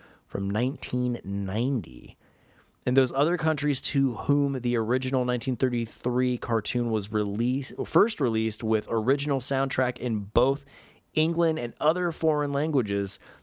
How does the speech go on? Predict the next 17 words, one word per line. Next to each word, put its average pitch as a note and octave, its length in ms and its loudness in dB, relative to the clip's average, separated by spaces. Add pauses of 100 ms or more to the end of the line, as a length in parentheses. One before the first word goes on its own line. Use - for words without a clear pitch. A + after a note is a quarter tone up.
the B2 140 -4
uncensored D3+ 800 0
images E3 720 0
with B2+ 300 0
original C#3 560 0
nineteen C3 460 -2
thirty-three B2 560 -2
soundtracks D3 1040 -2
in A#2 300 -2 (100)
both F#3+ 440 2 (400)
England D3+ 420 2
and B2+ 140 -10 (120)
other G#3+ 280 4
foreign C3+ 340 0
languages A2+ 480 0
are A2+ 160 -2
still D#3 560 0